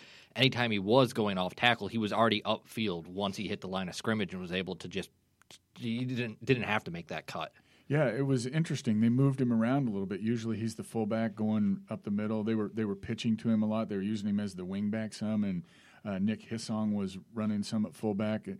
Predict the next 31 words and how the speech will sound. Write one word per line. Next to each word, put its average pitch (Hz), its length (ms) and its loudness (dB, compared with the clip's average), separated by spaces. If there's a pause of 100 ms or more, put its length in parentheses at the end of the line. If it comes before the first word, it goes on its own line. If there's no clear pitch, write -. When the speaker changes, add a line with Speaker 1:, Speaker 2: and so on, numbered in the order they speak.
(480)
Speaker 2:
I, 123 100 -2 (180)
I, 117 160 -8 (260)
a, 113 220 -6
a 120 60 -2
great 127 460 2
coaching 117 440 0
job 104 300 -2
by 95 120 -2
Kerry 110 240 -2
Grove's 101 300 -2
staff 98 440 -6
to 95 180 -6 (300)
find - 340 0
some 110 140 0
things 110 420 2
and 92 120 -6
block 92 340 -4
some 98 140 -2
things 98 320 -2
better. 104 400 -2
And, 90 180 0 (480)
and, 101 200 -4 (120)
and 101 320 -6
it 139 80 -4
was 156 200 -2
just, 131 240 -4 (100)
it 127 80 -2
was 123 220 -2
a, 95 120 -6 (100)
a 90 80 -10
fantastic 120 760 -4